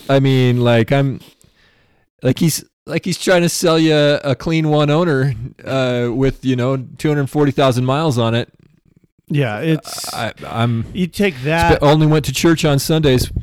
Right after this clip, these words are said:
Speaker 1: driven by a little old lady.
Speaker 2: You pile that on top of the dancing nurses, the, uh
Speaker 1: Oh,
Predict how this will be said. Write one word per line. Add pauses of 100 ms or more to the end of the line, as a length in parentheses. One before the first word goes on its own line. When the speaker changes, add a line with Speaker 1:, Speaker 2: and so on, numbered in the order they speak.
(100)
Speaker 1:
driven
by
a
little
old
lady. (960)
Speaker 2:
You
pile
that
on
top
of
the
dancing
nurses,
the,
uh
Speaker 1:
Oh,